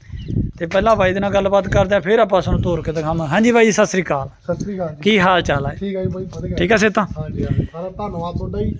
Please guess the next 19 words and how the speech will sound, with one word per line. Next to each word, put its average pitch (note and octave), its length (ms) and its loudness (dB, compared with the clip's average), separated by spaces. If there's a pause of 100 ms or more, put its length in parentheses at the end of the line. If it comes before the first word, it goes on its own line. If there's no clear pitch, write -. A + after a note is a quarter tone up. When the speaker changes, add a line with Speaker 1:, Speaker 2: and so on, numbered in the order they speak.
Speaker 1:
ਠੀਕ G3+ 200 4
ਹੈ E3+ 80 6
ਜੀ। C#3 240 0
Speaker 2:
ਹਾਂ C#3+ 160 -10
ਜੀ। - 180 -4 (1120)
Speaker 1:
ਤੇ E3+ 360 4 (160)
ਅੱਜ G3+ 140 4
ਆਪਾਂ B3 260 4
ਆਹ A3 200 4
ਜਿਹੜੀ A#3 200 2
ਮੱਝ A3+ 240 4
ਦੀ C4 160 2
ਗੱਲ G3+ 160 4
ਕਰੀਏ, F#3 360 4
ਕਿਹੜਾ C4+ 300 4
ਸੂਆ F3+ 240 4
ਜੀ D#3 80 0
ਪਹਿਲਾਂ D#3 240 0
ਤਾਂ? D3 140 -6